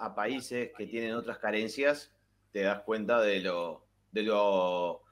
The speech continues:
afortunado, no sé, o, o de lo, el privilegio que hay en,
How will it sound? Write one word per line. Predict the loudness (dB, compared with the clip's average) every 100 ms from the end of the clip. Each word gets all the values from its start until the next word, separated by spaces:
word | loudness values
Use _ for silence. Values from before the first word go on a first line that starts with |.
| _ _
afortunado, | -4 -2 0 4 8 10 10 8
no | 4
sé, | 4 6 8
o, | 8
o | 8 4 2
de | 4
lo, | 4 4 4 4 2 0 -2 -4
el | -2
privilegio | 0 2 4 2 0 0
que | 2
hay | 2 2 0
en, | -4 -6